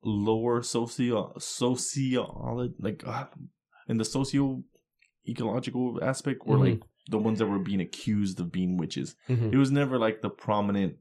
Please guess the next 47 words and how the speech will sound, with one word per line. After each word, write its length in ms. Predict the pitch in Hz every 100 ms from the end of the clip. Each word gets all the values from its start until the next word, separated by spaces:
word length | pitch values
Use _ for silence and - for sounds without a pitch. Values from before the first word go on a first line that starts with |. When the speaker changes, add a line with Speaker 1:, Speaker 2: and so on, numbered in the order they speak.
| _
Speaker 1:
people 500 | - - 98 98 92
that 160 | 95 90
Speaker 2:
Oh, 180 | 139 110
yeah, 140 | 101
Speaker 1:
ran 240 | 104 98 95
it. 80 |
Speaker 2:
yeah. 140 | 95 87 - -
Speaker 1:
Like, 260 | 98 90 - - -
Speaker 2:
And, 120 | 180 196
you 100 | 214
know, 140 | 208
and 200 | 160 139
this 180 | 139 -
is 140 | 220
actually, 500 | 165 143 - 147 123
it, 320 | - 147 147 131
it's 140 | 127
funny 240 | - 117
you 120 | 117 127
mentioned 400 | 139 165 151 113
that 100 | 107
because 240 | 113 107
this 220 | 120 -
is 120 | 175
actually 480 | 147 123 131 147 117 - - _
where 400 | 117 113 123 131
we 240 | 120 123 123
get 280 | 120 120
the, 200 | 120 110 139
the 140 | 117
modern 360 | 107 110 113 120
day 120 | 123
construction 680 | 117 113 - 113 120 - 123
of 240 | 110 92
the 80 | 104
family. 580 | 107 113 143 196 92 90 - - - -
Uh, 320 | 120 117 107
it 120 | 127
was 180 | 127 127
because 640 | 120 120 - 127 120 110 -
of 240 | 131 107 107
this 520 | 135 156 - - - - - - 120
that 440 | 110 117 107 - _ _ -
we 240 | 135 127
get, 240 | 123 131 117
like, 240 | 123 113 -
the, 560 | 131 110 120 113 113